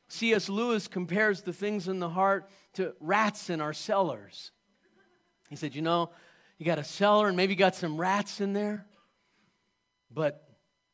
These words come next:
if you turn the light on and try to go in slowly, you'll never know they're there. But if something suddenly turns the light on, they'll scurry and you'll know they're there."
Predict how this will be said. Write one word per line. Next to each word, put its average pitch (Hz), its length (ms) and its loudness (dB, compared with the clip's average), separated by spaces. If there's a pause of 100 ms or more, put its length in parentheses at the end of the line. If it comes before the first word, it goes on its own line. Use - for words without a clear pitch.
(580)
if 143 200 -12
you 160 360 -4 (320)
turn 190 280 -2
the 190 80 0
light 190 300 2
on 190 200 0
and 160 100 -4
try 190 180 -2
to 185 60 -2
go 175 200 -2
in 147 160 -4
slowly, 208 640 -2
you'll 156 140 -4
never 147 260 -4
know 135 180 -8
they're 123 180 -10
there. 135 360 -10 (1000)
But 135 100 -8
if 135 80 -8
something 180 380 0
suddenly 294 680 8
turns 220 380 4
the 190 100 2
light 170 320 6
on, 160 420 2 (920)
they'll 175 160 0
scurry 160 580 -2 (100)
and 127 140 -10
you'll 139 140 -6
know 143 220 -4
they're 127 180 -8
there." 98 320 -16